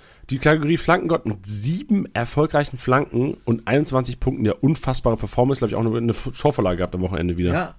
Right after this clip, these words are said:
Speaker 2: und da auch typisch, dass es viel Flanken gibt bei Heidenheim, weil du die Giraffe Kleindienst vorne drinne
Speaker 1: <laughs>
Speaker 2: hast, den Zyklopen, der natürlich, äh, genau das braucht. Flanken in den Sechzehner.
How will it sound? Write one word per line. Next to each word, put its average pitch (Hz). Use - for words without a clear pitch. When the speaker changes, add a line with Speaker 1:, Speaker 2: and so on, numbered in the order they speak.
Speaker 2:
und 151
da 196
auch 202
typisch, 285
dass 147
es 175
viel 190
Flanken 160
gibt -
bei 190
Heidenheim, 208
weil 214
du 165
die 156
Giraffe 185
Kleindienst 196
vorne 220
drinne 220
Speaker 1:
<laughs> 214
Speaker 2:
hast, -
den 175
Zyklopen, 190
der 170
natürlich, 190
äh, 175
genau 170
das 180
braucht. 175
Flanken 180
in 185
den 185
Sechzehner. 170